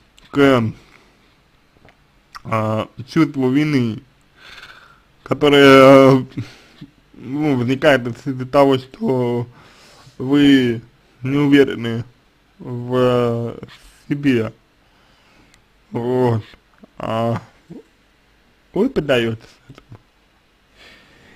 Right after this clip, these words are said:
И тем самым, э, помогаете вашим родителям вновь и вновь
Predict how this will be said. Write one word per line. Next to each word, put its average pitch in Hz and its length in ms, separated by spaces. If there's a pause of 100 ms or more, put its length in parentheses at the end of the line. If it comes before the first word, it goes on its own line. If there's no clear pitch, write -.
(160)
И 143 120
тем 127 280
самым, 339 420 (880)
э, 135 460
помогаете 139 760
вашим 117 420
родителям 277 600 (260)
вновь 127 500
и 120 60
вновь 185 380